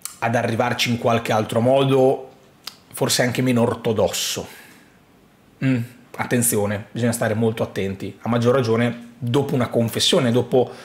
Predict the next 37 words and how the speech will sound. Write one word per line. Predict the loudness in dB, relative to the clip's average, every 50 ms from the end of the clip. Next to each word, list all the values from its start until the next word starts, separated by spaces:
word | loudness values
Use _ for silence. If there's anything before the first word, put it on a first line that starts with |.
| -20 -20 -20 _
che, | _ -14 -12 -12
che | -12 -6
Fagioli | -4 -2 0 2 2 2
è | 2
andato | 2 2 0 0 0
a | 0
snocciolare, | 2 0 0 0 0 0 0 2 0 0
ha | 0
fatto | -2 -4 0 0 0
anche | 0 0 -2 -6 -2
tanti | 0 0 0 0 -2 -2 -2 -2 0
nomi | 2 4 4 4 4 2 0 0
di | 0 -2
tanti | -2 -2 -2 -2 -2 -2 -4
siti, | -2 0 0 0 2 0
di | 2
tante | 0 0 0 0 -2
piattaforme, | -2 -2 -4 -4 -4 0 2 2 2 2 2 -2
ha, | -2
ha | -4 -4
fatto | -2 -2 -2 -2 0 -2 0
nomi | 2 4 4 4 4 2 0 -2 -4 -10 -20 -20 -20 -16 -4
di | -2 0
altri | 0 0 -2 -4 -2
calciatori, | -2 -2 -2 -2 0 0 2 2
bisogna | 2 0 0
stare | 0 0 2
molto | 4 4 2 2 2 -2
attenti | -2 -2 -6 -6 -4 -6
secondo | -8 -10 -8 -10 -12
me | -12
in | -14
questi | -16 -16 -16 -14 -14
casi. | -14 -16 -16 -18 -20 -20 -18 -18 -18 -16 -18 -18 -20 -20 -20 -20 -20 -8 -4
E | -4 0
poi | 2 2 2 2 2
c'è | 2 2 4 2 2 0 -4 -12 -16